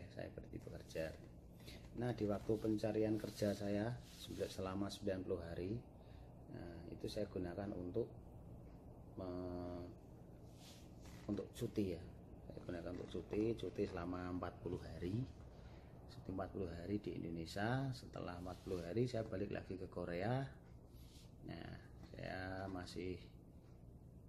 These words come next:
mencari kerja, ya. Balik Korea nganggur, saya mencari kerja. Akhirnya saya dapat setelah tiga minggu, ya, setelah tiga minggu di Korea lagi, saya dapat file atau dapat tempat kerja yang sekarang ini.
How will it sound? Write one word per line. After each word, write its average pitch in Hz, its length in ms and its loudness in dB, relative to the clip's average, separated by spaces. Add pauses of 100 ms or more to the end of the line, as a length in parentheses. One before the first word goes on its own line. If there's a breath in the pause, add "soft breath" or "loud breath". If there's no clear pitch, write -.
(440)
mencari 92 960 2 (240)
kerja, 101 400 2
ya. 95 140 2 (420)
Balik 87 240 -2
Korea 95 240 6
nganggur, 92 480 4 (560)
saya 98 160 0
mencari 95 320 4
kerja. 98 640 2
Akhirnya 101 480 2
saya 107 240 0
dapat 110 320 -2 (680 loud breath)
setelah 117 260 6
tiga 110 220 4
minggu, 101 400 8
ya, 95 80 -2
setelah 92 320 -4
tiga 92 240 -4
minggu 90 240 -2
di 87 160 -6
Korea 87 320 -2
lagi, 90 340 4
saya 107 220 2
dapat 90 400 -4
file 87 320 -2 (480 loud breath)
atau 87 240 -4
dapat 90 400 -4 (160)
tempat 85 320 -2
kerja 85 240 -2
yang 85 80 -6
sekarang 85 320 -8
ini. 82 320 -6